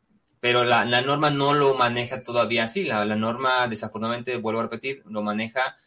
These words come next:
eh, este, todavía presencial o que la firme o que esté de acuerdo el paciente, eh, este, físicamente. Pero, eh, algo que hemos indagado como todos el-,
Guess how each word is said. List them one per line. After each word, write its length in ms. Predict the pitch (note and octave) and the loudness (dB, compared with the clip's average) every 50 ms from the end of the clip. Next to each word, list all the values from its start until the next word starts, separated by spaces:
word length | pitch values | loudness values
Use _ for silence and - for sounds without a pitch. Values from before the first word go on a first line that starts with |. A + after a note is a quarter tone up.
| _ _ _ _ _ | _ _ _ _ _
eh, 500 | - A2+ A2+ A2+ A#2 A2+ A#2 A#2+ A#2+ - - _ _ _ - | -6 -4 -2 -2 -2 -2 -2 -4 -6 -10 -12 _ _ _ -10
este, 460 | G#2 G#2+ G2+ - - _ - G2 F#2 | -10 -10 -10 -12 -14 _ -10 -10 -8
todavía 720 | - - A#2 A#2 A2+ G#2+ A2+ A#2 A#2 A#2 A#2+ A2 - - _ _ _ _ _ - G3 - - | -8 -4 -2 -2 -2 0 0 0 0 0 0 -2 -4 -10 _ _ _ _ _ -20 -16 -10 -6
presencial 640 | A2+ G#2+ G#2 - G#2+ G2+ - - C#3 C#3+ D#3 - - | -4 -4 -4 -4 -6 -6 -2 2 2 2 2 2 -2
o 280 | - A2 G#2 G#2 G#2 G#2 | -2 -2 -2 -2 -2 -4
que 120 | - G2+ | -6 -4
la 160 | G2 G2 F#2+ - _ | -4 -4 -6 -6 _
firme 500 | _ A#2 A#2+ A#2+ B2 B2 B2 B2 B2 A#2+ - | _ -8 -8 -8 -6 -6 -6 -6 -6 -8 -10
o 160 | F#2+ G#2 - | -12 -12 -12
que 320 | _ - G2 F#2+ F#2 F#2 F#2+ | _ -14 -12 -12 -12 -12 -14
esté 320 | F#2 - - - - A#2 | -16 -18 -12 -8 -4 0
de 100 | A2+ B2 | 2 2
acuerdo 420 | A2+ A2 - B2+ B2 A#2+ A#2+ A#2+ A#2 | 2 2 2 2 2 2 2 0 -2
el 100 | A2 - | -4 -4
paciente, 760 | G2+ G2+ - - A#2 A2+ A2+ A2+ - A#2+ B2 B2+ B2+ - _ _ _ _ _ _ _ _ | -6 -6 -6 -6 -6 -6 -6 -4 -4 -4 -4 -4 -6 -10 _ _ _ _ _ _ _ _
eh, 520 | - A2 G2+ F#2+ F#2+ F#2 - - F#2+ F#2 | -8 -6 -6 -6 -6 -6 -8 -8 -10 -10
este, 840 | F#2 F#2 - - - - F#2+ F#2+ - - - - - - - - - _ | -12 -14 -12 -12 -10 -10 -10 -10 -10 -12 -12 -14 -16 -18 -20 -20 -20 _
físicamente. 600 | - C#3 C3 B2+ - - B2 A2+ A2 G2+ F#2 - _ _ _ _ _ _ _ _ _ _ _ _ _ _ _ _ _ | -8 -8 -8 -6 -2 0 2 2 2 0 -4 -8 _ _ _ _ _ _ _ _ _ _ _ _ _ _ _ _ _
Pero, 560 | - D3+ D3+ D3+ C#3+ C#3 D3+ F3 - - _ - | 2 4 6 6 6 4 2 0 -2 -6 _ -4
eh, 680 | A#2+ A#2 A2+ A2+ G#2+ G#2+ G#2+ G#2+ G#2+ G#2+ G#2 G#2 - - | -2 0 2 2 2 2 0 0 0 0 0 -2 -2 0
algo 280 | - A#2+ C3+ C3+ C3 C3+ | 2 2 2 2 2 2
que 100 | C3+ B2+ | 0 0
hemos 400 | B2+ C3 C3+ C3 B2+ - - _ - | 2 2 0 -2 -2 -6 -12 _ -10
indagado 520 | C#3 A#2+ A#2 A2+ A2+ A2+ A#2+ B2 C3 C3 | -6 -4 0 0 2 4 4 4 4 4
como 240 | B2 A#2+ G#2+ G#2 G#2 | 2 0 -2 -2 0
todos 520 | - A#2+ A#2+ A#2+ A#2+ A#2+ A#2+ - - - _ | 0 0 0 2 0 0 -4 -8 -12 -18 _
el-, 300 | - - G#2 G#2 - - | -18 -16 -14 -14 -14 -16